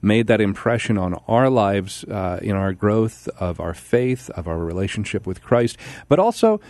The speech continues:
what book has been instrumental for you in your faith life. We'd love to hear what those are, and, uh, maybe it'll give all of us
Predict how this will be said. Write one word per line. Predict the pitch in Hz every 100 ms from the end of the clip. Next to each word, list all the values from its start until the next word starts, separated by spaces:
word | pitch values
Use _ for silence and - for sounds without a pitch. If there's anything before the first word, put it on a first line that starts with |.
| - -
what | 139 208
book | 208 214
has | 214
been | 196 202
instrumental | 185 180 - 190 185 185
for | - 160
you | 151 175 196
in | 156
your | 170 185
faith | - 87 80
life. | 85 80
We'd | 101 101
love | 120 143
to | 139
hear | 120 - 147 147 113 87 - - -
what | 90 95 123 -
those | 123 113
are, | - 113 131 143 -
and, | 98 95 92 92
uh, | 95 95 95
maybe | 113 123 151
it'll | 123
give | 101 123 107
all | 123 135 156
of | 107
us | 95 -